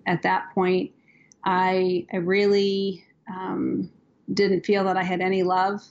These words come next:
left for Michael. I certainly didn't have any respect. The only reason I stayed was I really felt that if I had left at that time, I would have been turning my back on God. And I was determined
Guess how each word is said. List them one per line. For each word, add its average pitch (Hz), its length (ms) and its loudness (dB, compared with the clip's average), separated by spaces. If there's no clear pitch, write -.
left 185 300 -2
for 185 100 -6
Michael. 190 340 -2
I 180 80 -4
certainly 185 360 -2
didn't 180 180 -2
have 180 180 -4
any 180 180 0
respect. - 720 -4
The 185 120 2
only 190 220 2
reason 196 340 0
I 196 140 -2
stayed 202 840 0
was 185 340 -4
I 190 60 0
really 185 380 2
felt 190 360 -2
that 185 140 -6
if 180 140 -8
I 185 120 -2
had 175 240 -6
left 190 380 0
at 180 140 -6
that 185 240 -4
time, 185 280 -4
I 180 40 -4
would 180 160 -6
have 185 80 -8
been 190 160 -8
turning 185 320 0
my 175 120 2
back 180 320 -2
on 180 180 -4
God. 180 440 -2
And 180 480 2
I 196 180 0
was - 800 -4
determined 185 720 0